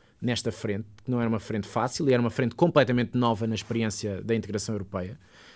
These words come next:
Ehm, e, portanto, de-, desse ponto de vista,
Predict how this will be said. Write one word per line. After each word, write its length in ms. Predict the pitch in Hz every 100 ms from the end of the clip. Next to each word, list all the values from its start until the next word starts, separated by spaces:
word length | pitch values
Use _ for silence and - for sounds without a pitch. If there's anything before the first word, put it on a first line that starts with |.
| - - - - -
Ehm, 920 | - 131 127 127 123 120 117 117 110 101
e, 60 |
portanto, 300 | - - 107 -
de-, 200 | 139 135 -
desse 260 | 151 151 -
ponto 220 | 160 156
de 60 |
vista, 440 | 131 170 - 196